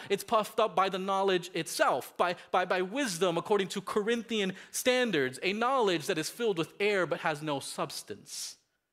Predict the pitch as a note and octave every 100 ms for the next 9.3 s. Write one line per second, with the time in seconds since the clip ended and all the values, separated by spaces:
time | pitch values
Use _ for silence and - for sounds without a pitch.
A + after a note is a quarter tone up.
0 | _ _ _ _ _ _ _ _ _ _
1 | - F#3+ F#3+ F3+ D3 - C3+ B2 C3 A#2+
2 | - _ _ _ - C3 C3+ B2+ B2 A#2+
3 | - _ _ - A2 A2+ C#3+ G#2 - -
4 | - _ _ _ _ _ _ A2 A#2 A#2
5 | A#2+ - - C3+ - - - - - _
6 | _ _ _ _ _ - B2 C#3+ D3 C#3
7 | C#3+ C3+ - C3 D#3 - C#3+ - D3 D#3
8 | - A#2+ C#3 E3 E3 C3 B2+ A#2 A#2 B2
9 | D3+ -